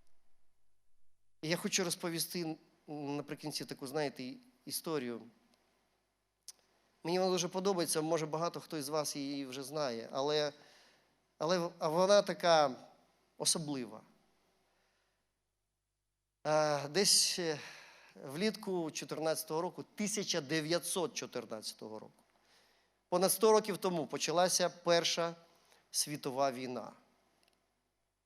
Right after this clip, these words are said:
Ну, там, звичайно, такі ж були шапкозакидательські лозунги. <laughs> Типа кайзер Вільгельм, кайзер Німеччини, сказав:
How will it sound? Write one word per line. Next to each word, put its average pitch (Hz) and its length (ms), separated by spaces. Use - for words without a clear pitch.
Ну, 254 60
там, 277 180
звичайно, 190 440
такі 160 260
ж 143 60
були 139 500
шапкозакидательські 151 1300
лозунги. 120 540
<laughs> - 640
Типа 185 300
кайзер 214 480
Вільгельм, 180 680
кайзер 156 360
Німеччини, 156 500
сказав: 151 500